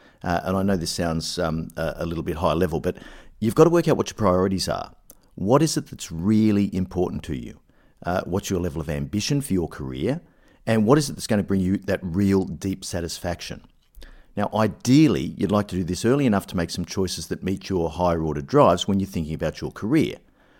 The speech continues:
So you might choose an industry or a company, for example, that's likely to give you the right balance. Um, I always love using the example of, uh, Ivan Glasenberg, uh,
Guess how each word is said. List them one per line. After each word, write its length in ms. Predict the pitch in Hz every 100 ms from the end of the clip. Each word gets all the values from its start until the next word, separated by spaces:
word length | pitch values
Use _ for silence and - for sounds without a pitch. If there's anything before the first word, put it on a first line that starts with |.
| _
So 140 | -
you 140 | 101 101
might 220 | 98 95
choose 460 | - 90 82 76 -
an 140 | 82 90
industry 340 | 85 80 76
or 80 | 76
a 60 |
company, 320 | 73 160 123 90
for 120 | 80
example, 360 | 73 87 85
that's 160 | 82 -
likely 280 | 90 92 85
to 80 | 73
give 220 | 82 78
you 60 |
the 80 | 71
right 260 | 71 71 -
balance. 480 | 98 82 - - - _ _ - - - -
Um, 420 | - 85 85 85 -
I 60 | 101
always 200 | 151 160
love 260 | 98 95 76
using 380 | 87 82 82
the 160 | 80 80
example 400 | 73 90 80 80
of, 260 | 73 - -
uh, 180 | 78 76
Ivan 260 | 87 85 82
Glasenberg, 720 | 78 92 - 82 71 60 64 - - _ -
uh, 220 | 76 78